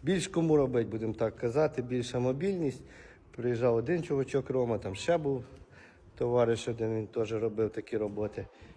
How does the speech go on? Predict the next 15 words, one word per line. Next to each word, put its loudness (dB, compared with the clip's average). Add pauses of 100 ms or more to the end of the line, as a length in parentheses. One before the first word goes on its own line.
(160)
Все -4
це -8
швиденько 6
вирішувалось. -2
Ну, 0
на 0
зараз 4
приходиться, 2 (500)
приходиться 2
самим. 2
Півтори 6
годинки 6
потратили, 6 (500)
все 6
готово, 8